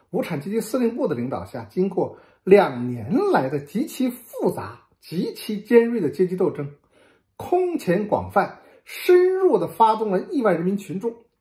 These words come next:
在中国人民解放军的支持下，经历了反复的阶级较量，终于摧毁了以刘少奇为代表的妄图篡党、篡政、篡军的资产阶级司令部及其在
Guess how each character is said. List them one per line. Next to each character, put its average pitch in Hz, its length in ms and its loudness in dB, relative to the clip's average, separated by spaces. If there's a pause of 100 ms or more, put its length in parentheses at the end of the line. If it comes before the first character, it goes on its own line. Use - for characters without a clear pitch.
(360)
在 196 260 2
中 302 220 0
国 349 80 2
人 311 80 2
民 349 80 -2
解 160 120 0
放 175 140 0
军 320 140 -2
的 - 320 -4 (100)
支 339 220 -4
持 - 180 -6
下， - 240 -10 (460)
经 277 200 2
历 302 140 -2
了 196 100 0
反 107 460 -6
复 - 500 -4
的 - 340 -2 (120)
阶 185 160 6
级 185 140 -2
较 175 240 4
量， 104 120 -12 (640)
终 392 240 4
于 269 140 0
摧 - 260 2
毁 139 160 0
了 160 80 0
以 143 160 -6
刘 147 160 -2
少 180 160 -2
奇 - 220 -8
为 156 160 -4 (180)
代 185 160 2
表 90 220 -6
的 101 180 -16 (460)
妄 262 200 4
图 214 140 -4
篡 214 380 -2
党、 - 220 -16 (100)
篡 190 340 -2
政、 277 240 0 (340)
篡 196 440 2
军 277 160 -2
的 254 100 -2
资 254 160 -2
产 226 160 -4
阶 170 80 -6
级 226 80 -4
司 226 160 -6
令 240 180 0
部 - 240 -6 (240)
及 202 220 -4
其 185 200 -2
在 180 180 -2